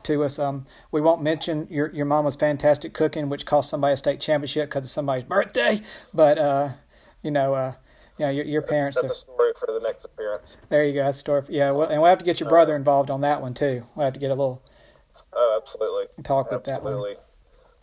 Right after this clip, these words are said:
Speaker 1: But, yeah.
Speaker 2: Um, yeah, I think it, I remember my dad, uh, for those who don't know, he was a pastor, actually,
Speaker 1: Mm-hmm.
Speaker 2: before he was a business owner. And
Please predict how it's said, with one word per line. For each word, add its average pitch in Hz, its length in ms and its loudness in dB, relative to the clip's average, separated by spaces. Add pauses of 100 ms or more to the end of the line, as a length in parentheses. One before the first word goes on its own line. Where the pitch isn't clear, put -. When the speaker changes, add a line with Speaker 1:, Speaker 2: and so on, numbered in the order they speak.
Speaker 1:
But, 113 180 0
yeah. 123 200 0
Speaker 2:
Um, 123 120 -16 (140)
yeah, 120 300 0
I 113 80 -4
think 131 160 -4
it, 117 140 -10 (180)
I 123 60 -2
remember 135 260 -2
my 117 120 -2
dad, 113 320 -2 (360)
uh, 104 260 -2
for 110 120 -12
those 110 240 -6
who - 100 -20
don't 107 160 -2
know, 110 220 -6
he 110 80 -14
was 104 120 -12
a 104 60 -10
pastor, 98 400 -8 (160)
actually, - 240 -12
Speaker 1:
Mm-hmm. 151 140 -8
Speaker 2:
before 104 480 -4
he 107 100 -14
was 101 160 -10
a - 40 -20
business 104 340 -12 (100)
owner. 95 220 -8 (480)
And 98 500 -6